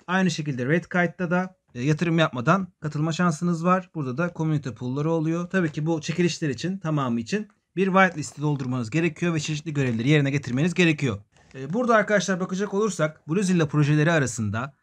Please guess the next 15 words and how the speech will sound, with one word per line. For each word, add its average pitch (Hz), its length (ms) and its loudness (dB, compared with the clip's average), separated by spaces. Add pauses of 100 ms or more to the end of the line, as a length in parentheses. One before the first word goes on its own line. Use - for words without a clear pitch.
(100)
sizin 160 320 0
de 123 180 -2
dikkatinizi 147 520 -4
çekeceği 143 440 0
üzere, 117 380 0 (580)
e, 135 280 -6
Trompet 196 580 0 (580)
kesin 175 300 -4
alım 147 240 0
seviyesi 123 480 -6
için, 143 320 -6
yani 117 220 -4
Tier 151 200 -2
ikiden 143 380 0
başlayan 117 540 -4